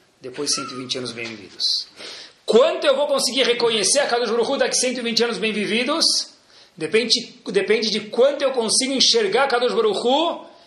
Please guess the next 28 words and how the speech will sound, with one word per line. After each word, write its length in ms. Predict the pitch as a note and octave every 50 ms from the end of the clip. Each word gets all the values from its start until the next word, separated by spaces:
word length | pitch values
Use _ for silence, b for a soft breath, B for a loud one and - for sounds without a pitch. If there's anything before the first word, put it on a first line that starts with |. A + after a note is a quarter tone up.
| B B
dentro 520 | - D3+ C3 B2 F#3 G3 A#3 A3 - G#3+
do 100 | F3+ F3
meu 200 | F#3 F#3 F3+ F3
corpo, 340 | - E3 C#3+ B2+ B2 C#3 D#3+
dentro 200 | F3 G3+ G#3 G#3
das 200 | G3+ G3+ F#3 F3
maravilhas 520 | F#3 F#3 F3+ F3 D#3+ E3+ A#3+ B3+ B3+ A3+
do 140 | F3+ E3+ G3+
mundo, 320 | G3 A3 B3+ C#4+ D4+ E4 A#3+
dentro 400 | G3 A#3 B3+ C#4+ D4 D4 C4+ A#3+
da 560 | G3 A3 A3 A#3+ C#4 D4 D4+ - - - - - _ _
perfeição 1080 | - G#3+ A#3 A3+ A3 - A#3 A#3 A3+ G#3 - - - - A#3+ B3+ C4+ D4 D#4 D4 C4+ G#3
do 180 | E3 F#3+ G#3+
universo. 640 | - F3 F3 D#3+ A2+ C3 A#2 - - - - - - - B B B B B B B
Uma 140 | - F#3+ G3+
pessoa 320 | G#3+ G#3 G3+ - C#4 C#4+
que 160 | - - B3
olha 260 | B3 A3+ B3+ C#4 C#4+ -
pra 180 | - A#3+ G3+
isso 300 | G3+ A#3+ B3+ - - A#3+
e 40 | G3
fala, 380 | F#3+ A3 G#3+ G3+ F#3+ E3 - - -
"Hum, 220 | G#3 F3+ - -
tá 120 | - - D3
bom." 480 | C#3+ E3+ G3+ A#3 B3 B3 B3 - - - - _ _ _ _ _ _ _ _ _ _ _ _ _ _ _ _ _ _ _ _ _ _
Então 320 | - D#3+ C#3+ C#3+ G3 G3 F#3
essa 200 | F3+ - F#3 -
pessoa, 720 | F3 E3 D#3 - F3 F3+ F#3 F#3+ G3+ G3+ - - - -